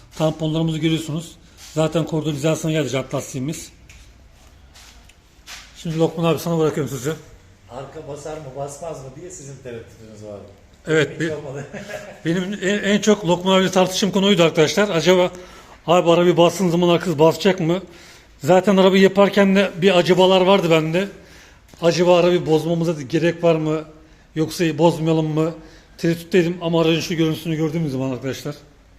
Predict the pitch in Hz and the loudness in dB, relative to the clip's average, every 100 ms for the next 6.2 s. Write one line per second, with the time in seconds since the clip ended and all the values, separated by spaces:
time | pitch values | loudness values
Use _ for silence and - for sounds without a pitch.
0 | _ - - - - - 156 - 143 143 | _ -16 -16 -20 -16 -6 -6 -4 -4 -2
1 | 139 131 131 160 165 _ _ _ _ - | -4 -4 -6 -8 -10 _ _ _ _ -20
2 | - - _ - 123 185 185 180 190 - | -20 -20 _ -8 2 4 4 0 -2 -8
3 | - _ - - - 196 - 180 175 - | -20 _ -20 -10 -2 -2 2 2 2 0
4 | 165 180 190 196 165 180 - - - _ | 2 4 4 4 2 -2 -4 -18 -20 _
5 | - 185 175 185 170 165 175 170 147 - | -4 0 2 2 4 2 2 -2 -2 -8
6 | - | -14